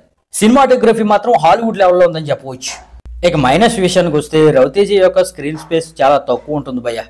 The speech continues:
అందరూ హీరో గురించి కథలు కథలుగా చెప్పుకోవడం తప్ప, కథలోకి హీరో అయితే మాత్రం రాడు, కనిపించడు. ఇక బీజిఎం బాగున్నా, ఇంకా బాగుంటే బాగుండేదే అనిపిస్తుంది అనమాట. ఇక రీసెంట్ హిట్స్ అయినటువంటి జైలరు, విక్రమ్, కేజీఎఫ్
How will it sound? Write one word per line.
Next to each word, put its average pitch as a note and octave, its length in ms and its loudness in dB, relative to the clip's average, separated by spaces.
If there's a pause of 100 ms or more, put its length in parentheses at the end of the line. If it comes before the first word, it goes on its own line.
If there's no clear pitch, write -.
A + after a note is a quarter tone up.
(440)
అందరూ A#3 540 4
హీరో A3 300 4
గురించి G#3+ 500 -2 (160)
కథలు F3+ 260 0
కథలుగా F#3 340 2
చెప్పుకోవడం D#3 500 -4
తప్ప, C#3 280 -4
కథలోకి F#3+ 720 0
హీరో F#3 260 2
అయితే F3+ 220 2
మాత్రం D#3+ 340 -4
రాడు, C3+ 280 0 (140)
కనిపించడు. A#2+ 460 -10 (540)
ఇక F3 100 0
బీజిఎం G#3 600 0
బాగున్నా, F3+ 500 2
ఇంకా G3 320 0
బాగుంటే A3 500 0
బాగుండేదే F3+ 800 -2
అనిపిస్తుంది C#3 480 -12
అనమాట. A2+ 240 -6 (520)
ఇక F3 120 -2
రీసెంట్ G#3+ 460 2
హిట్స్ G3 220 -4
అయినటువంటి G3 440 -4
జైలరు, E3+ 520 0 (120)
విక్రమ్, E3+ 380 -2 (140)
కేజీఎఫ్ E3 640 -6